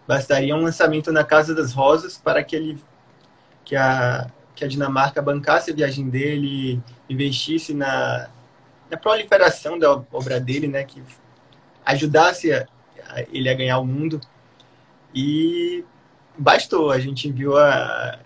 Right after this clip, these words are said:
o convite falando sobre a Casa das Rosas e depois que veio o convite da Flip, ele já tinha sido liberado, ele já estava comprando a passagem, já estava buscando hospedagem. É,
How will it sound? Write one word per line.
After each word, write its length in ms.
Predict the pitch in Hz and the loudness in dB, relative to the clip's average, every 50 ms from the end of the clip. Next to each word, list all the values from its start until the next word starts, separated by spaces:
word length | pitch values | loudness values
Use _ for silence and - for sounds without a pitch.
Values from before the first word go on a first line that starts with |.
| _ _ _ _ _ - | _ _ _ _ _ -20
o 60 | - - _ | -20 -20 _
convite 560 | - 143 135 127 120 127 135 151 160 156 - | -8 -6 -4 -4 -4 -2 -2 -2 -2 -4 -2
falando 340 | - 139 127 131 131 131 127 | -2 0 0 0 -2 -4 -6
sobre 260 | 123 - 123 123 123 | -6 -4 0 0 0
a 40 | 117 | 0
Casa 220 | - 127 127 127 | 2 0 0 0
das 140 | 127 120 117 | -2 -4 -4
Rosas 420 | 120 123 127 139 147 147 139 135 | -2 0 2 2 2 0 -2 -6
e 160 | 139 139 131 123 - - - _ - | -6 -6 -6 -6 -8 -12 -18 _ 0
depois 540 | 147 160 165 - - 156 175 190 - - - | 2 2 2 2 0 0 2 2 0 -2 -6
que 80 | - | 0
veio 160 | 165 160 156 | 2 2 2
o 40 | 151 | 2
convite 380 | - 156 147 135 139 139 - 139 | 0 -2 -2 -2 -4 -6 -4 0
da 160 | 131 135 135 120 | 0 0 0 0
Flip, 360 | - 131 131 147 156 - 170 | -4 -6 -6 -6 -6 -6 -6
ele 300 | 160 143 131 131 139 139 | -4 -4 -4 -6 -8 -6
já 140 | 139 143 139 | -6 -6 -6
tinha 160 | 131 143 139 | -6 -10 -12
sido 220 | 127 - 139 131 131 | -14 -16 -16 -16 -14
liberado, 760 | 127 131 123 120 120 113 117 123 131 135 135 135 131 135 131 - - - _ _ _ _ - | -14 -6 -4 -2 -2 0 2 2 2 2 2 0 -2 -8 -16 -18 -20 -20 _ _ _ _ -8
ele 140 | - 131 131 | -6 -4 -2
já 180 | 123 127 127 | 0 0 0
estava 540 | 127 127 - 127 127 127 123 131 131 127 127 | 0 0 2 2 2 2 2 0 0 0 -2
comprando 440 | 120 - - 127 127 - 127 127 127 | -2 -6 -8 -8 -6 -4 -4 -2 -2
a 40 | 123 | -2
passagem, 680 | 123 131 120 120 - 131 127 127 127 123 123 120 123 123 | -2 -2 -4 -2 0 0 2 2 2 2 0 0 -4 -6
já 80 | 123 | -6
estava 400 | 123 120 - - 123 123 120 123 | -8 -8 -8 -6 -6 -4 -4 -6
buscando 400 | 120 120 120 120 - - 127 123 | -8 -8 -12 -18 -16 -16 -12 -12
hospedagem. 680 | 120 120 - 120 117 117 120 120 120 123 127 127 131 127 127 - - - _ _ - - _ _ _ _ _ _ - | -12 -12 -10 -10 -8 -4 -2 -2 -2 -2 -4 -6 -12 -16 -18 -20 -20 -20 _ _ -20 -20 _ _ _ _ _ _ -10
É, 560 | 123 127 127 123 123 123 123 120 123 123 120 | -6 -4 -2 0 0 0 0 -2 -2 -4 -4